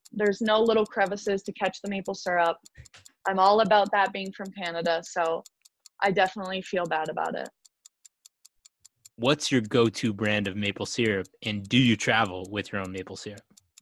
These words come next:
Speaker 1: I used to.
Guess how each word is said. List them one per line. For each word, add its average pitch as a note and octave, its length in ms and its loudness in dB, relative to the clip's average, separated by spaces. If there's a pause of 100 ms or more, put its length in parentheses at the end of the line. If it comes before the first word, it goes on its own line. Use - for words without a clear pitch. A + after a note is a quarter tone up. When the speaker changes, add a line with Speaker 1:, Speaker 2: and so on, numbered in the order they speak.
(1600)
Speaker 1:
I A#3 140 6
used A3 520 0
to. C4 400 6